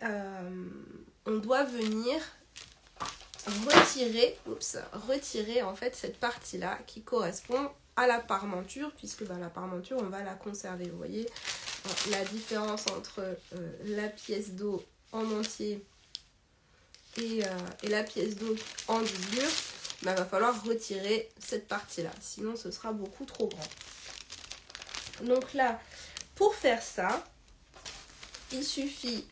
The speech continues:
Alors vous prenez votre pièce d'eau et vous enlevez toutes les marges de couture. Donc, euh, on travaille toujours sans les marges de couture quand on fait des,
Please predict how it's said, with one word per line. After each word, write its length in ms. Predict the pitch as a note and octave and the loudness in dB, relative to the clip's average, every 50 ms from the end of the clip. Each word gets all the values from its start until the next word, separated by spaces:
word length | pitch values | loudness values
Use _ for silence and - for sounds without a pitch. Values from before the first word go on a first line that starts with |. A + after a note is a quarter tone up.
| - - - | -18 -10 -4
Alors 200 | G#3 F#3 E3+ F3+ | -2 0 0 0
vous 120 | G#3+ C#4+ | 0 0
prenez 320 | C#4 - - D4 C#4 C4+ C4+ | -2 2 4 4 6 6 4
votre 180 | B3 B3+ A#3+ A#3+ | 4 4 4 2
pièce 320 | - - B3 A#3+ A#3 A3 | 0 -2 -2 -2 0 0
d'eau 260 | G#3 A#3+ A#3+ A3 - - | 0 0 0 0 0 0
et 80 | - A3+ | -2 -2
vous 380 | G#3+ G#3+ A3+ A#3 A3 G3+ G#3 | 0 0 0 -2 -2 4 8
enlevez 400 | B3+ C#4 D4 C#4 C4 C#4 C4 B3+ | 8 8 8 6 4 2 2 0
toutes 220 | B3+ - A#3 - - | 0 -4 -8 -4 -2
les 100 | A3+ A3 | 0 2
marges 260 | A3 G3+ A3 G#3+ G#3 | 2 2 0 -2 -4
de 80 | G3 F#3 | -8 -10
couture. 560 | F#3 - F#3+ F3+ - - A3+ D#4+ F4 - - - | -10 -12 -14 -12 -8 -4 -4 -4 -4 -6 -8 -8
Donc, 280 | G3 F#3 F#3 F#3 - - - | -6 -6 -6 -6 -10 -10 -8
euh, 140 | F3 D#3 F3 - | -8 -6 -6 -6
on 60 | F#3+ | -6
travaille 380 | G3 G3 - G#3 G3 G3+ G3 G3 | -8 -6 -2 0 0 2 0 -2
toujours 380 | G3+ - - A3 A#3+ B3+ B3 A#3+ - - - - - - - - | -4 -6 -6 -2 0 0 0 -2 -4 -10 -14 -14 -14 -16 -16 -12
sans 300 | - - - D4+ C#4 C#4+ | -10 -2 4 6 8 10
les 120 | C4+ B3+ B3 | 10 10 10
marges 280 | B3 B3 C4 B3+ A#3+ | 10 10 8 8 4
de 100 | A3 A3+ | 0 -2
couture 460 | A3 - - G#3+ - - A#3+ B3 A#3+ - | -4 -4 -6 -8 -6 0 0 0 0 0
quand 160 | - G#3 G3+ - - | -2 -4 -4 -4 -4
on 80 | G3+ G#3 | -4 -4
fait 180 | - - B3 | -2 -2 -2
des, 300 | G#3+ F#3 F#3 F3+ F3 E3 | -2 -2 -2 -2 -2 -2